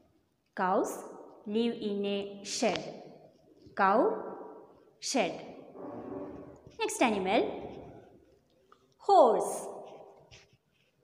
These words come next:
Horse. Where do we keep horse?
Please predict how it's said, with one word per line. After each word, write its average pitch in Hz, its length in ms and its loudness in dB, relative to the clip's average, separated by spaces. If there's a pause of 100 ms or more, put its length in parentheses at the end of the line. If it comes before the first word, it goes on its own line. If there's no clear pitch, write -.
(1300)
Horse. 233 380 6 (1000)
Where 247 220 4
do 285 140 4
we 269 60 4 (120)
keep 240 140 0 (180)
horse? 214 320 4